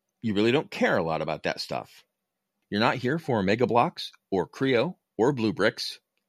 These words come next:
You're here for Lego. So what do you do if you are a Lego fan, not a building block fan, but specifically a Lego fan, and a Star Trek fan, and you want to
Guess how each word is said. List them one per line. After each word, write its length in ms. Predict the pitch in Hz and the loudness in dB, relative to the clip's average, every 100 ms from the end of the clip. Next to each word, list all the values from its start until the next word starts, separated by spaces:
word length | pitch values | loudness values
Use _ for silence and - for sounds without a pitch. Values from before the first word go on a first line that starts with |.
| _ _ _ _ | _ _ _ _
You're 280 | 110 127 240 | 0 2 4
here 180 | 208 247 | 2 2
for 140 | 160 | 0
Lego. 360 | 170 127 78 - _ _ _ - _ _ _ _ _ _ _ _ _ _ _ _ _ _ - | 0 0 -4 -8 _ _ _ -20 _ _ _ _ _ _ _ _ _ _ _ _ _ _ -6
So 160 | - | 0
what 180 | 143 247 | 6 4
do 80 | 294 | 4
you 140 | 302 | 0
do 460 | 214 151 92 98 123 - | 4 4 4 0 -6 -4
if 160 | 131 156 | -2 0
you 80 | 139 | 0
are 120 | 104 | 0
a 60 | |
Lego 280 | 95 190 135 | 0 2 2
fan, 400 | 107 95 73 117 - _ _ - | 0 -2 -4 -8 -18 _ _ -8
not 280 | 123 208 - | -2 0 0
a 60 | 254 | 0
building 520 | 208 339 226 131 95 | 2 2 4 2 2
block 260 | 76 - | -2 -4
fan, 280 | - 58 76 | -6 -8 -8
but 120 | 87 | -10
specifically 640 | - 139 - 180 202 190 185 | -6 -6 -4 -4 -2 0 0
a 120 | 170 | 0
Lego 320 | 160 190 120 85 | 0 0 0 -2
fan, 420 | - 64 - 113 _ _ _ _ _ _ _ _ _ _ | -4 -6 -8 -16 _ _ _ _ _ _ _ _ _ _
and 300 | 170 233 320 | 0 2 2
a 80 | - | 0
Star 240 | - 131 101 | 2 2 2
Trek 220 | 95 85 | 0 -2
fan, 340 | 80 69 67 - _ _ _ _ - | -4 -4 -8 -16 _ _ _ _ -2
and 160 | 127 | 0
you 100 | 147 | 2
want 220 | 190 170 | 0 -2
to 80 | - | -4